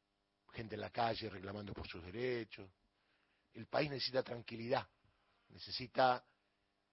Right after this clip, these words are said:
empezar a pensar para adelante después de ocho años, lamentablemente,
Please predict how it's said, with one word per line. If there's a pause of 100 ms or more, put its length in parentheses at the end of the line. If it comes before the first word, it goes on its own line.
(240)
empezar
a
pensar
para
adelante
después
de
ocho
años,
lamentablemente,